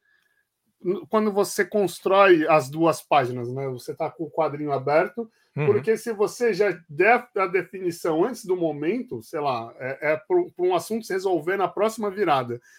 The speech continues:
Speaker 1: mas
Speaker 2: Uhum.
Speaker 1: ele ficar no último quadro, só da pessoa abrir a página, a, virar a página, ela já viu, ela já tomou um spoiler do negócio que ela tá na mão pra ler, assim.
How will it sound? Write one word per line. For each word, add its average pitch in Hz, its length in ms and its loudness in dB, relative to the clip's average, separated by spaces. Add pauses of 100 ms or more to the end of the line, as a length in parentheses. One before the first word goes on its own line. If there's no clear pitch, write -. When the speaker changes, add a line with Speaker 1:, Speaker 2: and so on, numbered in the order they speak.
Speaker 1:
mas 139 260 -2
Speaker 2:
Uhum. 180 60 4
Speaker 1:
ele 180 100 0
ficar 185 240 -2
no 180 80 4
último 214 400 -2
quadro, 175 560 2 (340)
só - 280 -2
da 269 100 -2
pessoa 233 440 2
abrir 175 260 -2
a 220 80 4
página, 180 680 0
a, 143 140 -4
virar 151 320 0
a 208 40 0
página, 196 480 -2
ela 202 200 2
já 208 180 2
viu, 175 340 -2
ela 170 180 4
já 165 100 -4
tomou 185 240 -6
um - 20 -2
spoiler 190 640 0 (460)
do 170 100 -2
negócio 202 480 -2
que - 100 -10
ela 196 140 -2
tá 208 260 -2
na 208 160 2
mão 202 400 2
pra 156 160 0
ler, 120 280 -4
assim. - 180 -18